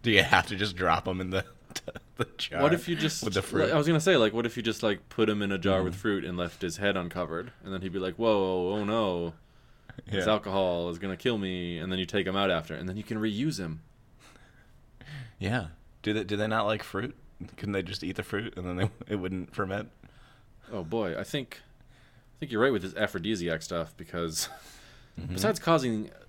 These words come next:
Speaker 2: hallucinations, the neurotoxins present in the brew were <laughs> said to cause extreme sexual arousal.
Speaker 1: <laughs>
Speaker 2: Okay, so, like, your brain is melting. You, you, you're just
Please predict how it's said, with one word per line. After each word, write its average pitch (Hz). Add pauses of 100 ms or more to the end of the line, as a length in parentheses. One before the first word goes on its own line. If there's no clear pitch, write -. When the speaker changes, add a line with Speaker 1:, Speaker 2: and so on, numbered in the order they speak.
(120)
Speaker 2:
hallucinations, 104
the 85
neurotoxins 98
present 98
in 90
the 90
brew 98
were 110
<laughs> -
said 127
to -
cause 110
extreme 101
sexual 95
arousal. 92 (600)
Speaker 1:
<laughs> - (1080)
Speaker 2:
Okay, 78
so, -
like, 95
your 104
brain 101
is 85
melting. 80
You, 87
you, 92
you're 90
just 87